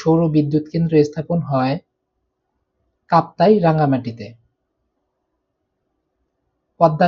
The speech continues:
মেঘনা ও ডাকাতিয়া নদী একত্রে মিলিত হয় চাঁদপুরে। বাংলাদেশের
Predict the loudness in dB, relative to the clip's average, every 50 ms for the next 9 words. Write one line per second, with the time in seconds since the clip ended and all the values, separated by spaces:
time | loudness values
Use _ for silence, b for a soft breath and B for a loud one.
0 | 2 2 0 2 2 2 2 2 2 2 2 0 0 0 -4 -2 -2 -2 -2 -2
1 | -4 -4 -2 0 0 0 0 -2 -4 -4 -2 -4 -4 -2 -2 -2 -2 -2 -2 -2
2 | -8 -8 -6 -8 -8 -8 -10 -12 -14 _ _ _ _ _ _ _ _ _ _ _
3 | _ _ _ _ _ _ _ _ _ _ _ _ _ _ _ _ _ _ _ _
4 | 0 0 0 0 0 -4 -4 -4 -4 -4 -8 -14 _ _ _ _ _ _ _ _
5 | _ _ _ _ _ _ _ _ _ _ _ _ _ _ _ _ _ _ _ _
6 | _ _ _ _ _ _ _ _ _ _ _ _ _ _ _ _ _ _ _ _
7 | _ _ _ _ _ _ _ _ _ _ _ _ _ _ _ _ _ _ _ _
8 | _ _ _ _ _ _ _ _ _ _ _ _ _ _ _ _ _ _ _ _
9 | _ _ _ _ -4 -2 0 0 0 -2 -2 -4 -6